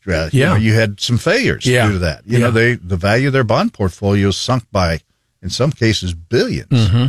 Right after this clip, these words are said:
Speaker 1: And, uh, so, yeah, banks get squeezed when rates are going up and,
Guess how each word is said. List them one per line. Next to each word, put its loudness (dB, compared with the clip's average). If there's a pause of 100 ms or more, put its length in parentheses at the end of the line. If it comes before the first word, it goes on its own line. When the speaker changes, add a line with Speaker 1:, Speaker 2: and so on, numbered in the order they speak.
(500)
Speaker 1:
And, 0
uh, -4
so, 0
yeah, 0
banks -2
get -2 (100)
squeezed -2
when 0
rates 0
are -2
going 0
up -2
and, -8